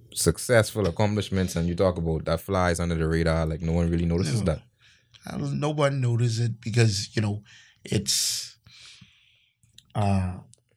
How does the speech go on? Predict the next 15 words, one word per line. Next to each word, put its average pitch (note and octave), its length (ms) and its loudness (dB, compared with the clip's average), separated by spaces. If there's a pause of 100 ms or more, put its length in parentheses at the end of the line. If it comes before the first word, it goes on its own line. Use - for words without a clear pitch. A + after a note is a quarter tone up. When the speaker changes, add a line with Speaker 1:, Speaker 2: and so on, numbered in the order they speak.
(220)
Speaker 2:
softball B2+ 580 0
isn't A2+ 280 0
something G#2 420 -2
that G2+ 180 -2
is G2 140 -2
very G2+ 300 0
popular. G#2 460 -2
Speaker 1:
It's A2 140 -4
a A2 40 0
fundamental G#2 580 0
flaw F#2 260 0
inside, D#2+ 520 0
um, D2+ 300 -6 (420)
our D#2+ 200 2
society D#2 640 -2